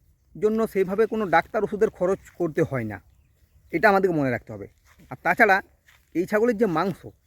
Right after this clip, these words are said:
এই মাংসের চাহিদা প্রচুর। আমি আমার প্রায় ভিডিওতেই বলি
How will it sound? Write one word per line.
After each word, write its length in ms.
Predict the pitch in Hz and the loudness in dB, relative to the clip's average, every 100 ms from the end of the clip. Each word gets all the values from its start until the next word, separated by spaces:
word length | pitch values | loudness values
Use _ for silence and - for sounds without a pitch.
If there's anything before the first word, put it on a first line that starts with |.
| _ | _
এই 80 | 131 127 | -6 -2
মাংসের 360 | 135 175 226 - | -2 -2 -4 0
চাহিদা 260 | 190 196 | 0 0
প্রচুর। 360 | - 151 - 117 - _ _ _ _ - | -2 -4 -6 -10 -12 _ _ _ _ -6
আমি 220 | 160 214 233 - _ - | -2 0 0 -2 _ -6
আমার 200 | 180 196 | -2 -2
প্রায় 240 | - 185 | 2 2
ভিডিওতেই 380 | 160 175 196 190 | 2 2 4 4
বলি 200 | 139 143 | 2 -4